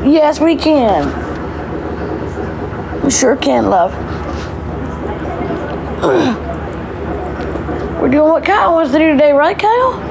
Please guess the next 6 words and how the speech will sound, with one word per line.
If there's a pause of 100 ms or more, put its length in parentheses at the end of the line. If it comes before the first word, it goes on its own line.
(540)
Yeah. (4000)
Mommy, (260)
what? (640)
Why
did
no,